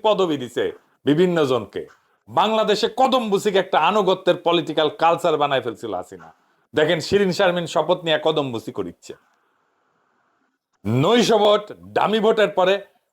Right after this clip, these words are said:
হাসিনার জাউরার জাউরার তথাকথিত এমপি গুলা কদমবুসি করত। হাঙ্গেরে নুরুল হক নুরো কদমবুসি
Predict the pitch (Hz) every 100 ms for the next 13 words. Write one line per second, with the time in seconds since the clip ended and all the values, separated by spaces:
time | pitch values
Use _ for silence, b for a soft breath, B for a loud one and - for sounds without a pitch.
0 | _ - 180 180 185 190 196 - _ _
1 | _ 104 104 190 196 190 151 143 170 175
2 | - 165 190 185 165 151 165 - - 165
3 | 147 147 147 139 135 135 127 113 123 98
4 | 87 - 76 _ _ _ _ _ _ _
5 | _ _ _ _ _ _ 110 147 170 190
6 | 165 117 - _ 101 139 180 135 143 139
7 | 120 127 160 127 120 - 135 139 120 101
8 | 98 113